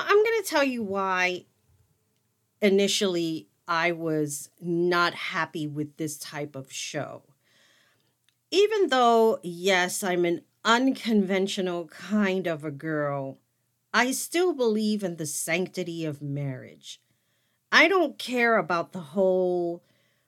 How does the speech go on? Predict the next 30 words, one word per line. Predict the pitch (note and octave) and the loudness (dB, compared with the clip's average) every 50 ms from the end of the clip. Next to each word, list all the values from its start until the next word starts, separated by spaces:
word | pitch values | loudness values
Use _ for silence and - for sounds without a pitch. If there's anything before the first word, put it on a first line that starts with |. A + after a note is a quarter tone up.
| _ _ | _ _
who | _ - - A3+ B3 A#3+ | _ -6 -2 0 2 2
you | A3 G#3+ A3 G3+ | 2 2 0 0
love | G3 F3+ F#3 F#3 F#3 F#3 F#3 F#3 F#3 F3+ F3+ D#3+ | 0 2 2 2 4 4 4 4 4 2 2 0
and | D#3 D3+ | 0 -2
it | D#3+ D#3+ | -2 -2
has | D#3 F#3 F#3 F3 - | -4 -8 -8 -8 -6
to | - | -8
be | D#3+ D3 F3 F3 | -8 -4 -4 -2
a | E3+ | -2
man | E3+ E3+ E3 E3 E3 | -2 -2 -2 -2 -2
and | D#3+ D#3 | -2 -2
a | D#3+ | -2
woman. | D#3 D#3 D#3+ D#3+ D#3 E3 D#3 D#3 D#3 D#3 D3+ - _ _ _ _ _ _ _ _ _ | -4 -4 -4 -4 -2 -2 -2 -2 -4 -4 -6 -8 _ _ _ _ _ _ _ _ _
That's | - G#3+ A3+ G#3+ A3 - | 2 2 2 2 0 -6
not | B3+ A#3+ A3+ A3 - - | -2 0 0 0 -2 -4
what | E3+ F3 E3 D#3+ | -4 -4 -2 0
I'm | D#3+ D#3 D3+ | -2 -2 -4
talking | D3 - E3+ C#3+ C#3 - C#3+ C3 C3+ | -4 -6 -8 -8 -6 -8 -12 -12 -10
about. | B2 C3+ C3 A#2+ B2+ - _ | -8 -8 -10 -10 -10 -12 _
What | E3+ F3+ F3+ | -4 -2 -2
I'm | F3 F3 | -2 -4
talking | F3 - B3 A#3+ B3 - A#3 G#3+ | -6 -6 -6 -6 -6 -4 -4 -4
about | G3 F3 D#3+ D#3 D3+ C#3+ C3+ C3+ - _ | -2 -2 -4 -4 -4 -4 -4 -6 -10 _
is | - E3 D#3 D3 D3 C#3 C#3+ - _ _ _ _ _ _ _ _ _ _ _ _ _ _ _ _ _ _ _ _ _ _ _ _ | -10 -8 -8 -8 -8 -10 -14 -16 _ _ _ _ _ _ _ _ _ _ _ _ _ _ _ _ _ _ _ _ _ _ _ _
when | - F3+ F#3+ G#3 | 0 2 2 2
two | G#3 - D4 E4+ F4+ | 2 2 2 2 2
people | F4+ - E4+ D#4 D4+ D#4 C#4+ B3+ | 2 2 0 0 0 0 -4 -4
fall | G#3+ - - - F3+ F3+ F3+ F3 | -4 -8 -4 -2 0 0 0 0
in | F3 E3+ E3 | -2 -4 -4
love | D#3+ D#3 D3 C3 B2 B2 C3 - _ | -4 -4 -4 -6 -6 -8 -14 -20 _